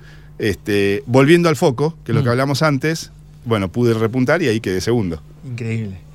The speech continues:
Speaker 3: Fue uno de los mejores torneos,
Speaker 1: Sí,
Speaker 3: ¿no? De
Speaker 1: sí,
Speaker 3: los
Speaker 1: sí.
Speaker 3: más lindos.
Speaker 1: Ese más lindo que fui.
Speaker 3: ¿Y el próximo?
Speaker 1: Y el próximo ahora tiene que empezar a ver el calendario. Tenemos ahora con la otra federación, hay dos federaciones. Yo, los chicos acá en San Martín están con la fatarco.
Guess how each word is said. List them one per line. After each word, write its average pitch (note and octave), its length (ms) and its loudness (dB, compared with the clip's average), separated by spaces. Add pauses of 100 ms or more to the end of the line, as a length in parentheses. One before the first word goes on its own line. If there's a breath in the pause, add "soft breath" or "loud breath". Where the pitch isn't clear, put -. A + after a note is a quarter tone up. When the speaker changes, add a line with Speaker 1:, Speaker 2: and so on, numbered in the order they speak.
(140)
Speaker 3:
Fue C3 140 -2
uno C3+ 160 -2
de B2+ 80 -4
los G#2+ 100 -4
mejores A#2 300 -4
torneos, B2 260 -2
Speaker 1:
Sí, C3 60 6 (100)
Speaker 3:
¿no? A2 60 2
De B2 60 2
Speaker 1:
sí, A#2+ 140 0
Speaker 3:
los G2 80 0
Speaker 1:
sí. E2 120 -10
Speaker 3:
más A2 160 -6
lindos. A#2+ 460 -8
Speaker 1:
Ese A#2 180 -2
más G2 160 2
lindo G2 200 0
que F2+ 100 -2
fui. E2+ 120 -10 (140)
Speaker 3:
¿Y D#3+ 160 0
el D3+ 120 2
próximo? A3+ 500 0 (600 loud breath)
Speaker 1:
Y D3+ 500 6
el C#3+ 120 2
próximo A3+ 380 2
ahora G#3 160 4
tiene D3+ 560 2
que D#3 80 -8
empezar D3+ 280 0
a D#3 220 2
ver D3+ 120 2
el D3+ 160 0
calendario. G3 640 2 (360)
Tenemos C3+ 460 2
ahora A#2+ 920 2 (580 loud breath)
con A2 200 2
la G#2+ 120 6
otra D3 260 4
federación, B2 580 0 (160)
hay G2 160 -2
dos A#2+ 160 0
federaciones. A2+ 720 0 (440 loud breath)
Yo, G#2 180 0
los G2+ 100 0
chicos A#2+ 300 2
acá A2+ 160 4
en A2+ 60 0
San A#2 120 0
Martín A#2 360 0
están A2+ 340 -4
con G#2+ 140 -2
la F#2+ 120 0
fatarco. G#2+ 560 -2